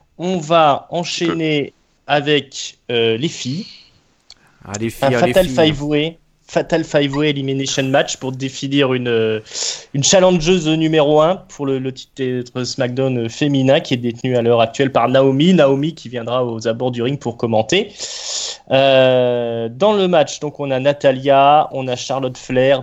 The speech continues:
Speaker 1: Becky Lynch, Tamina et Lana. Euh, donc, euh, match à élimination. Première éliminée, c'est Tamina qui tape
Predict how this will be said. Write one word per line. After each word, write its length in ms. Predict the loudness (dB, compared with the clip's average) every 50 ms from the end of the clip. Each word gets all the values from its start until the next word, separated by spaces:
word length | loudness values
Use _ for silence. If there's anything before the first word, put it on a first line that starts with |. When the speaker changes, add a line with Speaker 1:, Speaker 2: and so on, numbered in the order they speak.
| -2
Speaker 1:
Becky 380 | -6 -6 -6 -6 -8 -10 -10 -8
Lynch, 440 | -6 -6 -6 -6 -6 -6 -6 -2 0
Tamina 720 | 2 2 2 2 0 0 2 2 4 4 2 2 -2 -6 _ -4
et 280 | -2 0 -2 -2 -4 _ -4
Lana. 600 | 0 2 2 2 2 2 2 4 2 2 0 -4 -12 _ -20 -20 -18 -18 -16 -16 -18 -18 -20 -20 _ _ -2
Euh, 1000 | 2 2 4 4 6 6 4 4 2 2 0 0 0 -2 -2 -2 -2 -2 -4 -2
donc, 760 | 0 2 4 4 4 2 0 -4 -8 -10 -10 -10 -12 -16 -20 _ _ -6
euh, 220 | -2 0 0 2
match 260 | 2 0 0 0 0
à 60 | 0
élimination. 840 | 0 0 -2 -4 -4 -2 0 0 -2 -2 -4 -4 -2 -2 -2 -4 -6 _ _ _ -20 -20 _ _
Première 340 | -6 -4 0 0 2 2 2
éliminée, 720 | 0 0 -2 -4 -4 -4 -2 -2 0 0 0 -2 -4 -6 -10
c'est 260 | -12 -10 -10 -6 -2
Tamina 640 | 0 0 0 0 2 2 4 4 4 2 -2 -6 _ _ _ _ _
qui 140 | -18 -16 -4
tape 340 | 0 2 2 2 0 -2